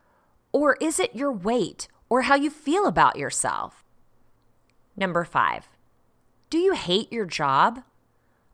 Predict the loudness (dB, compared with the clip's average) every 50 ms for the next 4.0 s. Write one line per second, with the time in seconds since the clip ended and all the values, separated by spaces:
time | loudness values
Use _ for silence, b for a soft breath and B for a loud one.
0 | 0 0 2 2 2 0 0 0 -2 -6 2 4 4 4 4 0 -6 -6 -6 -8
1 | -6 -8 -8 -8 -6 -4 0 0 2 2 0 -2 -6 -10 B B B B B B
2 | -2 2 2 2 0 0 -2 0 4 6 6 6 6 2 -2 -2 -6 -8 -6 -6
3 | -6 -4 -4 -4 -4 -4 -6 -6 -8 -8 -6 -2 2 4 4 4 4 0 -4 -10